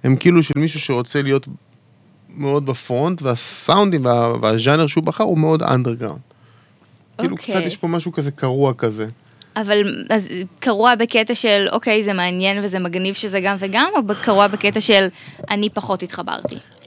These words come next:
Speaker 1: אני, אני כן התחברתי, הקהל שאליו הוא מכוון, שהוא קהל underground, פחות התחבר.
Speaker 2: Mm, הבנתי אותך.
Speaker 1: אה, אני חושב שההפקה שלו טובה, שהרעיונות שלו נחמדים, שהסאונד ממש ממש טוב.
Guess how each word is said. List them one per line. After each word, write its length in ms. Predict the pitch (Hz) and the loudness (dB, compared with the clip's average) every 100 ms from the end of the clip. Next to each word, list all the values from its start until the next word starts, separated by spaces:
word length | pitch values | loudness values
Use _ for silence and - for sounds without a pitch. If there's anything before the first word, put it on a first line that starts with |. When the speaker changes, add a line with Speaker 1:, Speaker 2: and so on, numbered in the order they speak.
| - | -6
Speaker 1:
אני, 140 | 135 131 - | -4 -2 2
אני 240 | 127 170 - | 4 4 4
כן 180 | 151 147 | 4 4
התחברתי, 540 | 135 113 107 107 - | 2 -4 -2 -2 -2
הקהל 320 | 113 - 123 | -2 2 0
שאליו 320 | 135 131 131 131 | 0 -2 0 0
הוא 80 | |
מכוון, 420 | 127 117 107 127 135 | -2 -2 -2 0 -2
שהוא 180 | 120 | -2
קהל 160 | 117 117 | -4 -2
underground, 420 | 143 151 123 110 107 | -2 -2 -2 -6 -8
פחות 260 | - 104 | -12 -12
התחבר. 340 | 101 - - 95 110 | -12 -12 -12 -12 -6
Speaker 2:
Mm, 40 | 196 185 180 175 170 165 160 160 165 - - | -2 -2 -2 -4 -4 -4 -6 -8 -12 -20 -10
הבנתי 540 | 190 170 175 170 170 190 | -8 -4 -4 -4 -6 -8
אותך. 220 | 196 - - - | -10 -10 -10 -4
Speaker 1:
אה, 560 | 123 120 117 117 113 - - | 0 2 4 4 4 2 2
אני 120 | 120 | 0
חושב 200 | 117 131 | 2 0
שההפקה 760 | 135 160 147 127 117 - 110 113 | 2 4 6 6 2 0 -4 -2
שלו 160 | 135 | -2
טובה, 360 | 120 113 113 120 | -2 -2 0 0
שהרעיונות 540 | - 110 113 113 120 | -2 -8 -6 -6 -6
שלו 200 | - 120 | -2 0
נחמדים, 560 | 117 - 107 107 113 117 | 0 0 0 0 0 -2
שהסאונד 440 | - 95 107 120 | -4 -4 -2 0
ממש 300 | - 104 101 | -2 -2 -2
ממש 220 | - 92 - | -4 -6 -2
טוב. 180 | - | -2